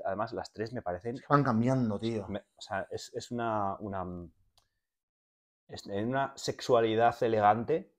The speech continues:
Speaker 2: Sí.
Speaker 1: Porque son como
Speaker 2: Es la delicadeza, la finura que tiene.
Speaker 1: Sí. Pero tiene un
Speaker 2: Clase,
Speaker 1: fondo,
Speaker 2: mucha
Speaker 1: las tres,
Speaker 2: clase.
Speaker 1: las tres tienen un fondo, eh,
Speaker 2: Mucha clase.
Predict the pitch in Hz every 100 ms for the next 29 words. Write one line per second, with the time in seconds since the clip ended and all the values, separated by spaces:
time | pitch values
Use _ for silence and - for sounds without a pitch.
0 | _ - 104 80 - _ _ _ _ -
1 | 87 - 107 101 85 78 76 80 82 73
2 | - - _ _ _ _ _ _ _ 110
3 | 127 107 101 95 104 104 90 107 104 120
4 | 117 98 110 107 101 90 90 - _ _
5 | _ - 104 113 139 135 131 131 113 107
6 | 123 131 170 - 123 117 110 104 104 104
7 | - 110 151 147 131 113 95 85 85 85
8 | - - 90 85 82 82 82 82 82 82
9 | 87